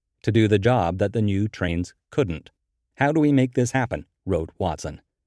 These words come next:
"Our reputation is in tatters. Please tell me how we bring it back.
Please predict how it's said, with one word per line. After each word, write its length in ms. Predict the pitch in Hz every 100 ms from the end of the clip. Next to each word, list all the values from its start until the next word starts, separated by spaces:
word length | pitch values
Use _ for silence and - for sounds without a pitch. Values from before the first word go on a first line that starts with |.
| _ 131
"Our 240 | 156 160
reputation 680 | 139 147 123 147 156 127 92
is 120 | 87
in 200 | 104 101
tatters. 560 | - 151 143 82 64 - _
Please 380 | - 147 73 -
tell 180 | - 147
me 180 | 104 - -
how 200 | 156 156
we 160 | 143
bring 200 | 120 120
it 120 | 120 -
back. 400 | 127 73 -